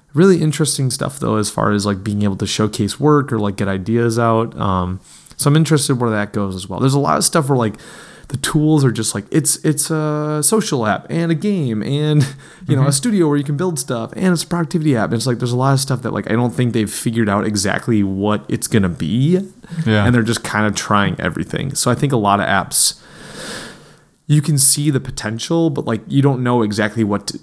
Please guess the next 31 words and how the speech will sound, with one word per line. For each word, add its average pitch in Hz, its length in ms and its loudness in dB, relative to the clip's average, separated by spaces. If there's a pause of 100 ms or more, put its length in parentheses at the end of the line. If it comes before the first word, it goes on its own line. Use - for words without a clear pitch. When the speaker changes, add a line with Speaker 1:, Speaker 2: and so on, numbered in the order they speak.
Speaker 1:
it, 120 220 2
to 127 60 -2
do 113 200 4
with 98 160 2
it. 90 100 -4
And 104 100 -4
people 139 240 2
are 127 40 6
just 117 180 2
trying 95 380 -2
stuff - 400 -4
and 110 80 -2
just 101 120 0
seeing 117 200 0
Speaker 2:
Yeah. 104 100 4
Speaker 1:
what 98 80 2
sticks. - 540 -2 (100)
And 117 160 -2
I 104 80 0
think 131 220 2
you 113 80 0
see - 300 0
that 107 240 -2
in 110 60 -4
a 117 60 -2
lot 117 180 0
of 110 120 -4
these 113 160 -2
apps 113 300 2
where, 113 140 0
like, 90 320 0